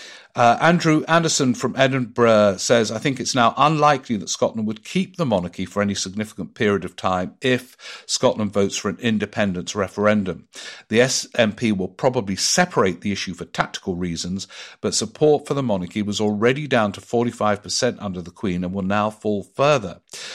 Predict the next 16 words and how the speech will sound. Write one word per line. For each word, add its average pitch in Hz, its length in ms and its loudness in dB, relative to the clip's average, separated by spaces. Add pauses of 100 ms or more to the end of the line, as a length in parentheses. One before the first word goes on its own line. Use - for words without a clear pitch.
(160)
I 123 160 6
tend 135 240 0
to 131 100 0
agree 113 240 0
with 101 200 -4
Tom 113 320 2
Nairn, 110 360 2
who 87 180 -8
is 90 200 -4
a 90 180 -6 (960)
Scottish 90 440 -4
writer, 92 360 2
of - 80 -14
course, 85 320 -6
an 90 60 -6
academic, 87 520 -4